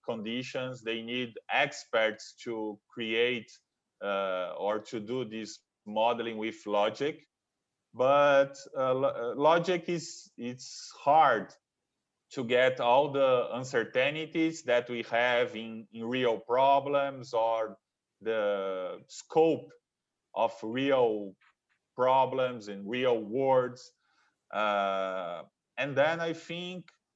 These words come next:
maybe around the nineties, the, a different approach based on, uh, probability reasoning and Bayesian probability reasoning, they start to,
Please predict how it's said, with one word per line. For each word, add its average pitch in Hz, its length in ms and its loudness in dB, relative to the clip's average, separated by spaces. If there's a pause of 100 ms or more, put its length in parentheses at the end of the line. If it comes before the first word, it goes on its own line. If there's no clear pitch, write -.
maybe 156 880 -2 (180)
around 123 440 2
the 120 100 2
nineties, 147 1000 -6 (580)
the, 131 480 -6
a 110 80 -2
different 143 520 -4
approach 139 680 -2
based 139 480 0
on, 117 960 -2 (380)
uh, 104 360 -2 (100)
probability 123 840 -2 (640)
reasoning 107 760 -4 (240)
and 98 380 -4 (440)
Bayesian 123 640 -2
probability 107 640 -6
reasoning, 98 760 -10 (720)
they 131 560 -2
start 131 440 -2 (100)
to, 127 340 -6